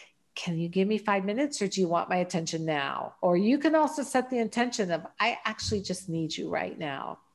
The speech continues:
And, you know, that is something, and if mi-, you say to a man, "I just need you right now," and you're crying, he's gonna step up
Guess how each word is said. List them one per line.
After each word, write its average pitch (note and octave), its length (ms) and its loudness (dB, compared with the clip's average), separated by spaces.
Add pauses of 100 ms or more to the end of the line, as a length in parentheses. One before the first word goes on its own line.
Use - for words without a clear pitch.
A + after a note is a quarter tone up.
(680)
And, F#3 480 4 (140)
you F#3+ 140 2
know, F#3 180 6
that F#3+ 460 2
is A3 240 -2
something, F#3+ 600 2 (160)
and D#3+ 140 0
if C#3+ 140 -6
mi-, F3 200 0
you G3+ 220 2
say B3 160 0
to A3 120 6
a F3 60 2
man, F3 280 0
"I A#3+ 160 -2
just B3+ 260 -6
need F#3+ 240 2
you G3 60 0
right G3 200 4
now," F#3 140 2
and E3 80 0
you're D3 100 -4
crying, E3 640 2
he's C#4+ 220 -4
gonna E4 320 4
step B3 400 6
up B3 580 4